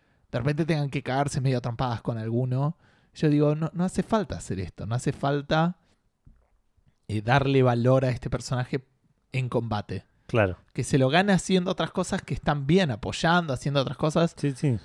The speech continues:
Speaker 1: Pero no tiene todo el mundo que pelear todo el tiempo, ¿me entendés? En un momento va Danny Rand, que es el Iron Fist, y dice,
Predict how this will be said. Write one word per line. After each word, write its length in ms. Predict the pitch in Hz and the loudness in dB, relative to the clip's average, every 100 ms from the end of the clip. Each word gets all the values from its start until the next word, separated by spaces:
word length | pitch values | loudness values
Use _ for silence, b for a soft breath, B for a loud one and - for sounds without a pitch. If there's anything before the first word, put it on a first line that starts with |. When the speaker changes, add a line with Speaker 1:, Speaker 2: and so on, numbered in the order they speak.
| - - | -8 -2
Speaker 1:
Pero 120 | 147 | 0
no 40 | 165 | 2
tiene 160 | 220 | 4
todo 260 | 147 175 135 | 10 10 10
el 80 | 135 | 8
mundo 300 | 151 135 123 | 6 6 2
que 60 | |
pelear 280 | 123 123 123 | 2 2 2
todo 200 | - 123 | 2 2
el 100 | 120 | 0
tiempo, 360 | 117 123 98 90 | -2 -4 -4 -6
¿me 60 | 101 | -6
entendés? 340 | 101 131 143 | 2 4 4
En 80 | 180 | 4
un 60 | 180 | 4
momento 420 | 165 185 170 147 | 6 6 6 4
va 140 | 131 | 6
Danny 280 | 139 143 135 | 6 6 4
Rand, 260 | 127 143 147 | 4 4 2
que 100 | 233 | -4
es 120 | - | -2
el 120 | 113 | 0
Iron 180 | 120 110 | 0 0
Fist, 320 | 110 131 139 120 | 2 4 4 2
y 40 | |
dice, 320 | 107 113 98 | -2 0 -4